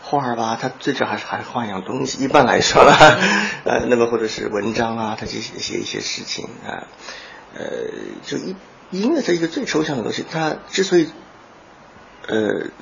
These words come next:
Speaker 1: 最难，怎么说，真正的去理解，就是因为它太抽象。但是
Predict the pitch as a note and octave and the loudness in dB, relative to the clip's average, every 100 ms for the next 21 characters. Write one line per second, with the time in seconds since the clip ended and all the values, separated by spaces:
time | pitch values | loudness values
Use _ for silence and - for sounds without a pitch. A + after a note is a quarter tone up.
0 | - - D#3 B2 A2+ G#2+ - D#3+ G3 - | -18 -6 -2 0 0 0 0 -2 -2 -6
1 | - - - - - - - A2 A#2 G#2+ | -20 -20 -20 -20 -20 -16 -8 -6 -2 -2
2 | - - C#3 C3+ B2 G#2 - A2+ - - | -2 -2 -2 -2 -4 -4 -4 -8 -10 -14
3 | A2 A2+ - - - - D3 C#3 A2+ - | -12 -10 -10 -12 -12 -6 -4 -4 -6 -6
4 | - G#2+ - G2 - - - - - - | -6 -6 -4 -8 -6 -10 -10 -18 -16 -18
5 | - D3+ C#3+ | -4 -2 -2